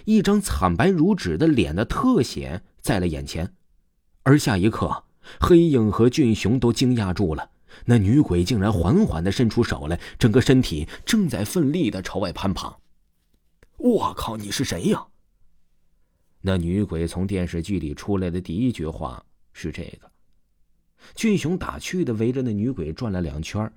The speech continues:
又不禁伸手戳了她两下，然后兴奋地说道：“嘿，我做鬼以来第一次碰女人。”那女鬼脸部开始抽筋儿。“我靠，你没礼貌！这里到底是哪里啊？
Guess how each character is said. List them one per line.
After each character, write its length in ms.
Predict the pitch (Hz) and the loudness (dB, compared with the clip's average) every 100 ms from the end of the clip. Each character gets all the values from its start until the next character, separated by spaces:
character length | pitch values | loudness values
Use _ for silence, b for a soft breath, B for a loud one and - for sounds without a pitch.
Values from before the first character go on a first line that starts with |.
| B B - | B B 2
又 120 | 202 | 2
不 140 | 190 | 2
禁 180 | 196 196 | 0 -2
伸 240 | 180 202 | 0 -2
手 200 | 175 165 | -2 -4
戳 260 | 175 - 208 | -6 -2 -2
了 80 | 147 | -2
她 140 | - | -4
两 220 | 104 69 | -8 -8
下， 180 | 76 - B B | -12 -12 B B
然 180 | 185 175 | 0 2
后 100 | 160 | -2
兴 300 | - 226 196 | 0 -2 0
奋 160 | 175 | -2
地 80 | 123 | -2
说 180 | 147 139 | -2 -4
道 140 | 110 _ _ _ _ _ _ - | -6 _ _ _ _ _ _ -6
：“嘿， 260 | 190 - b b b b - | -4 -4 b b b b -2
我 140 | 185 | 2
做 180 | 196 180 | 4 4
鬼 100 | 170 | 4
以 120 | 147 | 2
来 160 | 117 151 | -2 -4
第 160 | 208 | -4
一 40 | 208 | -4
次 160 | 196 | -4
碰 160 | - 151 | -6 -2
女 120 | 127 | 0
人。” 260 | 87 90 - _ _ _ _ _ _ _ _ _ _ | 0 -2 -6 _ _ _ _ _ _ _ _ _ _
那 160 | 82 82 | -8 -6
女 160 | 76 | -4
鬼 140 | 87 87 | -2 -2
脸 200 | 73 76 | -2 -4
部 120 | 85 | -6
开 160 | - 78 | -6 -6
始 100 | 78 | -4
抽 160 | 90 | -4
筋 140 | 82 92 | -2 -4
儿。 120 | - _ _ _ - _ _ _ _ _ _ - | -6 _ _ _ -20 _ _ _ _ _ _ -8
“我 280 | 139 101 - | -4 -4 -6
靠， 200 | - - _ _ _ _ | -14 -20 _ _ _ _
你 140 | - 92 | -2 0
没 140 | 98 | 2
礼 120 | 90 | 0
貌！ 240 | 80 87 - _ _ _ _ _ _ | -2 -4 -8 _ _ _ _ _ _
这 140 | - 190 | -2 2
里 80 | |
到 120 | 185 165 | 2 2
底 120 | 123 | 0
是 100 | 127 | -2
哪 160 | 92 | -4
里 140 | 143 64 | -6 -10
啊？ 160 | - | -16